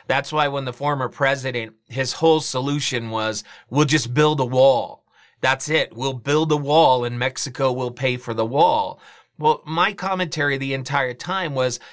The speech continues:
if you don't get rid of the incentive, the financial incentive to bring illegal immigrants here on the part of the coyotes and other people, if you don't get rid of the financial incentive for illegal immigrants to come here,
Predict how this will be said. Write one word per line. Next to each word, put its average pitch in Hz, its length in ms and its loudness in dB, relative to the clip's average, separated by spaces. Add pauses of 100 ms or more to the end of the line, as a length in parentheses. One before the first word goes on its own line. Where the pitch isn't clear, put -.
(160)
if 135 220 -6
you 214 160 -4
don't 190 280 -2
get 151 240 0
rid 160 240 4
of 135 160 -2
the 127 200 -6
incentive, 127 720 -2
the 120 100 -4
financial 131 680 -2
incentive 104 680 -4
to 113 120 -2
bring 127 460 0
illegal 110 520 -4
immigrants 95 580 -8
here 98 420 -6
on 104 140 -2
the 101 80 -6
part 127 260 0
of 104 120 -6
the 110 80 -8
coyotes 113 680 -4
and 110 140 -4
other 101 220 -4
people, 120 520 -6 (380)
if - 140 -12
you 165 100 4
don't 160 220 2
get 139 180 -6
rid 139 220 -2
of 117 140 -6
the 113 60 -8
financial 127 640 -2
incentive 120 560 -2
for 117 240 -2
illegal 110 440 -2
immigrants 120 640 -2
to 104 100 -10
come 92 280 -8
here, 98 300 -8